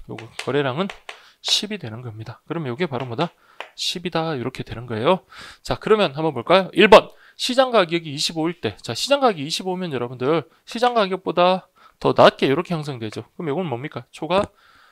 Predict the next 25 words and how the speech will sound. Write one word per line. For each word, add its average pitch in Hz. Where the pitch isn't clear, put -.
수요가 247
발생한다. 117
이렇게 131
돼야 110
되겠죠. 104
근데 156
여기다가 175
한번 131
넣어보세요, 135
여러분들. 123
자, 113
이십을 202
갖다가 123
여기다가, 139
음, 123
가격 143
이십오다. 143
이십이 143
아니라 117
이십오네요. 131
여러분, 117
이십오를 143
여기다가 135
한번 156
넣어보시면 151